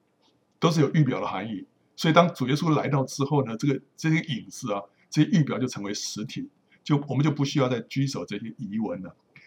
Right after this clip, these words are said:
但在当时呢，他们需要守这些礼仪性的律法，因为它背后有一个预表的含义。所以如果我们今天看到这些条例啊，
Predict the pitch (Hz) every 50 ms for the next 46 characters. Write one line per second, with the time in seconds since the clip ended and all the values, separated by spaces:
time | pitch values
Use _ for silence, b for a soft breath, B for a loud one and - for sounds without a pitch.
0 | B B - 165 160 - 175 - - 175 180 185 180 - - - - 117 120 127
1 | 120 123 131 - _ _ _ _ _ _ - - 151 156 143 143 - 156 143 135
2 | 131 - 101 90 90 - 123 123 - - 120 120 117 113 110 - _ - 131 110
3 | 92 92 110 113 - 151 113 107 123 131 107 - - - - - b b b b
4 | b - 170 160 160 151 135 131 139 - - - 175 147 135 127 - 143 131 113
5 | 104 98 87 85 87 101 - 113 - - - 151 120 - - 131 131 - 127 131
6 | - - - - 101 107 104 90 - _ _ _ _ b b b b b b b
7 | - 180 185 185 190 185 170 147 120 127 131 147 156 156 156 156 - 147 139 131
8 | 135 131 131 135 131 - 120 107 110 120 135 139 127 107 92 85